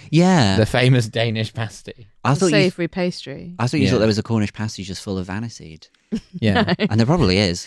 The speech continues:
Speaker 2: It's the cinnamon well, but instead of cinnamon, it's got, like, beef mince in it. There you go,
Speaker 1: That
Speaker 2: that's
Speaker 1: doesn't sound awful.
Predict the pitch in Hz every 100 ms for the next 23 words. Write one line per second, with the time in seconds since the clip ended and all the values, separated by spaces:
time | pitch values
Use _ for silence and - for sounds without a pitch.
0 | 180 - 135 151 - 160 143 135 127 120
1 | 117 104 101 104 107 101 - 107 95 92
2 | 90 104 85 92 90 101 95 - 95 92
3 | - - 85 78 - _ _ _ _ -
4 | 101 104 143 147 151 165 123 131 120 107
5 | 101 - 90 92